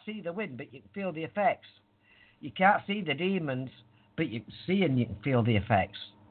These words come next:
And you've only got to look around you to see and feel the effects." Nobody could deny that what's happening in the world today,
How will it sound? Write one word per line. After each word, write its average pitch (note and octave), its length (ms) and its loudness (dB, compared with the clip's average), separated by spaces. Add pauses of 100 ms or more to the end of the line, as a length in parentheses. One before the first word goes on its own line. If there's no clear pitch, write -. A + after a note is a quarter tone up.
(800)
And E3 120 8
you've D#3 100 8
only G3+ 180 6
got F3 260 2
to F3 60 -8
look F3+ 220 -4
around E3 420 2
you G2 120 -8 (1040)
to B2 60 -14 (120)
see G3+ 200 0
and B2 160 -2
feel F3+ 220 -2
the C3+ 140 -4
effects." D3 480 -2 (840)
Nobody G3+ 480 6
could - 280 -12 (720)
deny E3+ 680 4
that C3+ 160 -8
what's D3 260 -4
happening C#3+ 580 0 (320)
in F3+ 160 2
the F#3+ 80 2
world E3 320 2
today, C3 540 4